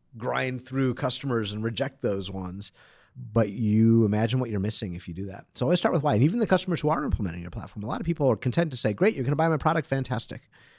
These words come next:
Why? Remember to always ask that. Get in there with customers to truly understand what they're there to do. That's why I think of as the wearing the customer's shoes.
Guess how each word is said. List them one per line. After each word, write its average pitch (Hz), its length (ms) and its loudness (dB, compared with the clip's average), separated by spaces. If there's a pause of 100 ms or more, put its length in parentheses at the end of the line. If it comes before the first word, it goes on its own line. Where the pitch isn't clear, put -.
(800)
Why? - 420 -6 (540)
Remember 131 500 2
to - 80 4
always 175 280 6
ask 160 280 0
that. - 240 -6 (240)
Get 156 300 2
in 202 200 2
there 135 140 6
with 113 140 0
customers 127 500 -6
to 107 80 -12
truly 160 320 -2
understand 123 640 0
what 117 280 0
they're 113 220 4
there 104 180 2
to - 120 -10
do. 90 180 -2
That's 101 280 -8
why 113 180 0
I 117 60 0
think 107 200 -6
of 95 100 -2
as 90 160 -4
the 98 80 -10
wearing 92 220 0
the 92 60 -2
customer's 92 360 -6
shoes. 95 360 -10